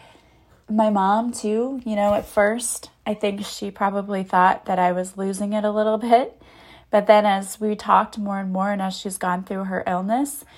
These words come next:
she's realizing that it's important to go through this, that letting go, I mean, we hold on to so much of that stuff. I really, truly believe a lot of that's why she got sick,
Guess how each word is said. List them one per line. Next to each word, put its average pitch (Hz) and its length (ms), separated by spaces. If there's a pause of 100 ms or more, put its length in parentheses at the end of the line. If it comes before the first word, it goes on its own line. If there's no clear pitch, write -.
(360)
she's 196 300
realizing 180 960
that 165 500 (640)
it's - 380 (240)
important 190 800
to 208 140
go 190 180
through 226 340
this, 180 440
that - 480 (360)
letting 247 360
go, 202 420
I 214 40
mean, 220 260
we 262 140
hold 247 420
on 214 240
to 196 40
so 196 220
much 196 220
of - 20
that 190 180
stuff. 240 320
I - 80
really, 240 300
truly 247 300
believe 226 260
a 220 40
lot 208 200
of 240 80
that's 196 220
why 196 120
she 208 160
got - 200
sick, - 480